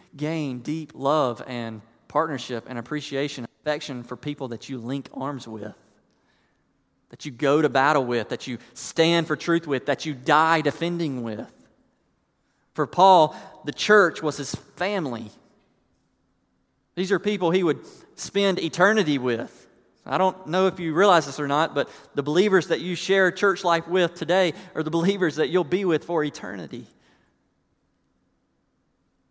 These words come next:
It's the church.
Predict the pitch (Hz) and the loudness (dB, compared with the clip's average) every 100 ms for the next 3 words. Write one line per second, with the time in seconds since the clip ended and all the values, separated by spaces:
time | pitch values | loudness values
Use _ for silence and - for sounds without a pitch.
0 | _ _ _ _ _ _ _ _ _ _ | _ _ _ _ _ _ _ _ _ _
1 | _ _ _ _ - - 180 175 - 226 | _ _ _ _ -12 -6 -6 -4 -2 2
2 | 226 196 - - - - | 2 2 -2 -14 -14 -16